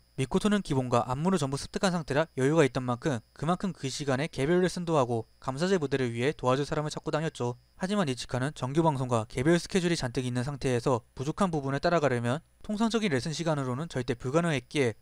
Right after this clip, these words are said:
스케줄을 억지로 줄여가면서까지 레슨에 집중합니다. 이 사태는 하즈키 측에서 이미 눈치채고 있었고 프로도 세게 충고했지만 처음에는 믿고 있다, 보여주고 싶다는 생각만으로 눈을 가렸지만 니치카가 점점 몰리고 있다는 것을 확실히 보게 된 프로듀서는 어찌해야 할지 모르는 상황으로 와버렸죠.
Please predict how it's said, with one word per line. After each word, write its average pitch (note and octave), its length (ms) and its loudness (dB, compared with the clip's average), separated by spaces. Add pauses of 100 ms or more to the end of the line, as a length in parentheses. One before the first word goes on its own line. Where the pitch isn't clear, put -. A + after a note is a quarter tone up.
스케줄을 G#3+ 440 -2
억지로 C#3 280 -4
줄여가면서까지 B2+ 840 -2 (140)
레슨에 C#3+ 300 -4
집중합니다. B2+ 580 -2 (220)
이 C3 80 -8
사태는 F#3 320 2
하즈키 G3+ 300 -2
측에서 D3+ 260 -2
이미 B2+ 240 -4
눈치채고 F3+ 380 -4
있었고 B2 420 -4 (140)
프로도 G#3+ 240 -4
세게 F#3+ 220 0
충고했지만 C#3+ 680 0 (120)
처음에는 A3 360 4
믿고 C#3+ 240 2
있다, A#2+ 320 4
보여주고 F3 380 4
싶다는 F#3 260 0
생각만으로 D#3+ 540 0
눈을 C3+ 180 -2
가렸지만 B2 600 2 (120)
니치카가 F#3+ 400 4
점점 D#3 220 -2
몰리고 E3 340 4
있다는 C#3+ 280 2
것을 C3+ 260 2
확실히 G#3 340 -4
보게 C#3 220 -2
된 C3+ 120 -2
프로듀서는 C#3 480 -4 (140)
어찌해야 E3+ 460 2
할지 C3 240 -2
모르는 B2+ 280 -2
상황으로 C#3+ 360 -2
와버렸죠. A#2+ 580 0